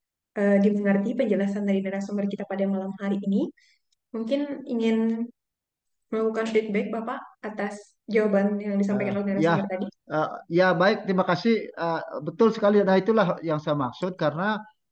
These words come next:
Speaker 2: beberapa kali saya, eh, ulang lagi kirim, masih juga kena gitu. Jadi saya ingin memastikan saja bahwa ternyata kalau, eh, mengutip itu tuh yang penting di bawah standar yang, yang, yang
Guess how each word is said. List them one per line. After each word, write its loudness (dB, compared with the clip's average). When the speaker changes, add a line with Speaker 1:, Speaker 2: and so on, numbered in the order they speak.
Speaker 2:
beberapa -2
kali 0
saya, -2
eh, -6
ulang 4
lagi 2
kirim, -4
masih -6
juga 0
kena -2
gitu. -8
Jadi -6
saya -2
ingin -4
memastikan -6
saja -6
bahwa 0
ternyata -2
kalau, -2
eh, -8
mengutip -2
itu -6
tuh -2
yang 2
penting 4
di 6
bawah 4
standar 0
yang, -2
yang, -6
yang -4